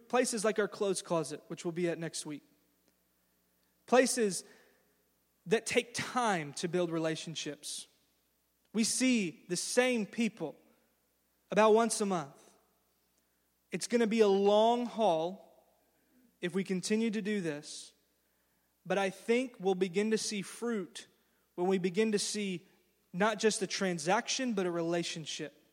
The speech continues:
with these people in our community. It takes time in mentoring the students at the Rock, spending time with them, not, maybe not just at Rock in summer,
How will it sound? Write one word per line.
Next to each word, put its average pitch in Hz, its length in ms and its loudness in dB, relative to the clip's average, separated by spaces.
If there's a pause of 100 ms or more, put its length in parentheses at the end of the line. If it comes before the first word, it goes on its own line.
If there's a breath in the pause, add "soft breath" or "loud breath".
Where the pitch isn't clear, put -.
(440)
with 175 140 -8
these 160 160 -8
people 151 340 -8
in 147 60 -8
our 143 80 -8
community. 170 480 -10 (880 loud breath)
It 196 80 -2
takes 233 240 4
time 240 580 0
in 185 360 2
mentoring 202 800 4 (220 loud breath)
the 202 80 -2
students 247 680 2
at 185 100 -2
the 190 100 0
Rock, 185 500 0 (720)
spending 233 420 4
time 247 420 0
with 240 120 -2
them, 185 200 -2
not, 226 280 0
maybe 285 200 0
not 359 160 0
just 302 200 -4
at 247 80 0
Rock 226 240 0
in 220 80 -2
summer, 262 400 -2